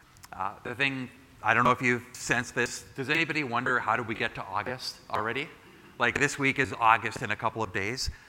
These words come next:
Time goes very quickly on earth. Uh, the, somebody mentioned to me today the book Four thousand Weeks. The whole idea that you only have four thousand weeks if you live an average lifespan, four thousand weeks on this earth.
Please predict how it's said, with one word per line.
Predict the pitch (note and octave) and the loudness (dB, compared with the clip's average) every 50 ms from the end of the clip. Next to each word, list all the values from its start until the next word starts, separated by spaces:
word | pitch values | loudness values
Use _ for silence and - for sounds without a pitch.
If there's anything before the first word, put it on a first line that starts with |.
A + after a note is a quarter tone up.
| - - - - | -20 -20 -16 -6
Time | - C3 C3 E3 F#3 E3 | 0 2 2 2 2 0
goes | E3+ D#3 C#3+ C3+ | 0 0 -2 -2
very | G#2 A#2+ B2 B2+ | 0 0 0 0
quickly | - - - C3+ - - B2+ A2+ G2+ G2 F#2 - - - | 0 -4 -6 -8 -4 0 0 0 0 0 -2 -6 -4 -2
on | A2+ A2 G2+ G2+ | 0 0 2 0
earth. | F#2+ F#2+ F#2+ - - - - - - - - - - - - - - - - | 0 -2 -2 -4 -8 -18 -20 -20 -20 -20 -20 -18 -18 -18 -20 -20 -20 -14 -4
Uh, | - - G#2 G#2+ - - - - | -2 0 0 0 -4 -10 -6 0
the, | A#2+ A#2+ A#2 A2 - - - | 4 4 4 4 0 -6 -14
somebody | - - D#3 C#3 C3 B2+ A#2+ | -4 2 2 4 4 4 2
mentioned | A#2+ A#2+ B2 - C3+ | 2 0 -2 -2 -4
to | A#2 A2+ | -2 -2
me | A2+ A#2 A#2 - - - | -2 -2 -2 -6 -14 -8
today | - D#3 A2+ A2+ A#2 A#2 | -6 -2 0 2 0 0
the | A2 A#2 | -2 -2
book | F#2 - A2+ - - | -2 -2 -4 -4 -4
Four | - B2+ A#2+ | -2 -2 -2
thousand | A2+ - B2 G#2+ A2 A2 A#2+ G#2 G2+ | 0 2 2 0 0 -2 -4 -6 -6
Weeks. | G#2 A#2 F#2 B2 - - - - - - - - - - - | -6 -6 -6 -6 -6 -8 -8 -8 -10 -16 -20 -20 -20 -20 -8
The | - A#2+ A#2 | -4 -2 0
whole | C#3+ C#3+ C#3 | 4 6 6
idea | B2 - G#2 A#2+ B2 B2 A#2+ | 6 6 4 2 2 2 2
that | A2 A2 A2+ | 0 -2 -2
you | A#2 A2+ A#2+ C3 | 0 0 0 0
only | C#3+ C#3+ C3 | 0 0 2
have | B2+ B2 A2+ - | 2 2 0 0
four | - - - B2 B2 C3+ | -4 -6 0 0 0 2
thousand | C3+ C3 A#2+ A#2+ B2 A#2 B2+ A2+ G#2+ | 4 2 2 2 2 -2 -4 -4 -2
weeks | A2 G#2 A2+ C3 - - - - - - - - | -2 -2 -2 -4 -6 -10 -10 -10 -12 -18 -14 -6
if | - A2 | -4 -2
you | - B2 B2 B2+ | 0 2 2 4
live | B2+ B2+ B2+ A2+ G#2 - - - - | 4 4 2 2 -2 -12 -18 -10 -8
an | A2 G#2+ G#2+ | -6 -6 -2
average | G#2 G#2 A2+ A2 - B2+ G#2 G2+ | 4 4 4 4 4 2 0 0
lifespan, | G#2 G#2 A2+ - - - - G#2+ G#2 G#2+ A#2 | -2 -4 -4 -4 -6 -6 -4 -2 -2 -4 -4
four | A#2 - - A#2+ B2 | -8 0 0 2 4
thousand | - C3 A#2+ B2+ A2+ B2+ A2+ G#2 | 4 4 4 4 2 0 -4 -2
weeks | G#2 G#2+ A2+ - - | -4 -4 -4 -4 -6
on | A#2 G2 G2+ G2 | -6 -6 -6 -8
this | G2+ G#2 - | -10 -10 -8
earth. | - F#2+ G2 G#2+ - - | -8 -6 -6 -8 -10 -14